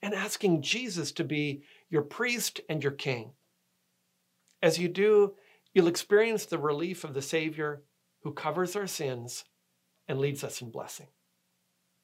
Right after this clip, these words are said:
Let's pray. Heavenly Father, we thank you for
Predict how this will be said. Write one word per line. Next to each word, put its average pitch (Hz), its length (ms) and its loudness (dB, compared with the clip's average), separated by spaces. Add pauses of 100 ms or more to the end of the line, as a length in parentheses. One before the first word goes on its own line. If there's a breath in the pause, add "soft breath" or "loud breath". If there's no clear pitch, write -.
(460)
Let's 147 160 0
pray. 110 260 -12 (4000)
Heavenly 165 300 6
Father, 151 420 8
we 139 120 2
thank 156 380 -2
you 131 140 -6
for 135 560 0